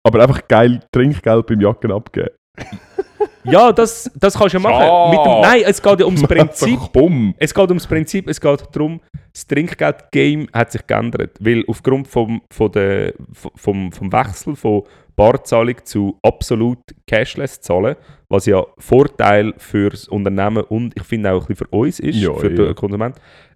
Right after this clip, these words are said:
Speaker 2: Ähm, und die einzigen, die halt in Anführungszeichen darunter leiden, aber auch nur in Bezug aufs Trinkgeld, weil alles andere ist einfach viel einfacher, ähm, auch für die Leute, die dort arbeiten. Ähm, da, äh, ja,
Speaker 1: Aber
Speaker 2: das ist der einzige Unterschied. Aber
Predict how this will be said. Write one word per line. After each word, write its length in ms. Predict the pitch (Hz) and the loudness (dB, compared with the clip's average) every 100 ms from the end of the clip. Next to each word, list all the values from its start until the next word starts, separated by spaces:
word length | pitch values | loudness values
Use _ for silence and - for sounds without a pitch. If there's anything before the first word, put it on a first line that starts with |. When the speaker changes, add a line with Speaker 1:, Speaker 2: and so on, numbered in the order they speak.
| - | -4
Speaker 2:
Ähm, 260 | 104 110 107 | -2 -2 -4
und 240 | 117 113 - | -8 -8 -6
die 100 | - | -2
einzigen, 380 | 110 147 - | -2 -2 -6
die 80 | 127 | -2
halt 240 | 120 110 101 | 0 0 -4
in 120 | 104 - | -10 0
Anführungszeichen 720 | 110 131 135 127 - - - | 0 0 -4 -4 -8 -8 -8
darunter 260 | - 98 92 | -8 -6 -6
leiden, 460 | 98 113 151 175 175 - _ _ _ _ _ - | -6 -8 -4 -2 -2 -8 _ _ _ _ _ -2
aber 160 | 101 - - | 0 0 2
auch 200 | 117 165 | 2 2
nur 120 | 175 | 0
in 100 | 175 | -2
Bezug 320 | 175 - 165 | -6 -6 -6
aufs 140 | 160 - | -6 -8
Trinkgeld, 460 | 160 156 156 170 165 | -6 -6 -4 -4 0
weil 120 | 160 | 2
alles 240 | 117 127 | 2 2
andere 160 | 127 226 | -2 -4
ist 80 | - | -4
einfach 180 | 104 | -6
viel 280 | - - 143 | -6 -6 -4
einfacher, 640 | 139 151 - 156 - - - - - - _ - | -2 -4 -2 -4 -4 -12 -12 -14 -16 -20 _ -4
ähm, 580 | 120 123 123 131 131 - _ - | -2 -2 -8 -10 -14 -16 _ -2
auch 140 | 107 | -2
für 120 | - | -4
die 120 | 104 101 | -6 -4
Leute, 260 | 117 - | -4 -6
die 120 | - | -12
dort 140 | 117 - | -10 -6
arbeiten. 360 | 120 - - _ _ _ _ _ _ 101 | -6 -8 -14 _ _ _ _ _ _ -2
Ähm, 400 | 104 107 104 101 _ | -2 -2 -8 -12 _
da, 80 | - | -10
äh, 520 | - - 57 62 87 92 | -8 -12 -14 -10 -10 -4
ja, 240 | 104 98 85 _ _ _ _ _ - | 0 0 -2 _ _ _ _ _ -2
Speaker 1:
Aber 180 | 127 | 4
Speaker 2:
das 100 | 135 | 4
ist 80 | 113 | 4
der 80 | 110 | 0
einzige 200 | 110 110 | 0 0
Unterschied. 300 | 117 113 85 | -2 -2 0
Aber 160 | 110 | 0